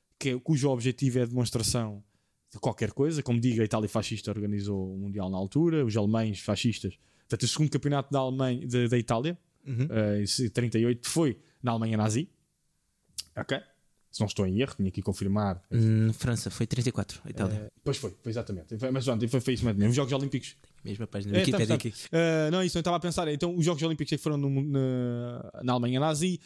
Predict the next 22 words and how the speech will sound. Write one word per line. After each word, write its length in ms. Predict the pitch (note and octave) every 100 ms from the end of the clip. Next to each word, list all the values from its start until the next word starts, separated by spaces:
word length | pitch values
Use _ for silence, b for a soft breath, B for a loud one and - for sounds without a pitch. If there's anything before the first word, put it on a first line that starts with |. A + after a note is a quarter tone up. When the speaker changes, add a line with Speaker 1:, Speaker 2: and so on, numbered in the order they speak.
| B
Speaker 1:
e 60 | D3
o 40 |
Campeonato 600 | C3 C#3+ C#3 C#3+ B2 -
do 100 | B2+
Mundo 220 | B2+ B2+
em 40 | A#2+
trinta 200 | B2 A#2+
e 40 |
quatro 220 | A#2+ C3+
foi 120 | - A#2+
na 80 |
Itália 220 | A#2 A#2 G#2+
fascista. 400 | F#2+ - - F#2
Portanto, 220 | A2+ G2+ B -
n-, 260 | F3 A3
não 240 | G#3 G3 G#3+
é 100 | A#3
novo 420 | F#3 G3 G3+ E3+
que 140 | -
países 480 | - D3+ D#3 E3 D#3
que 100 | -
têm, 520 | - C#3 B2+ A2 G#2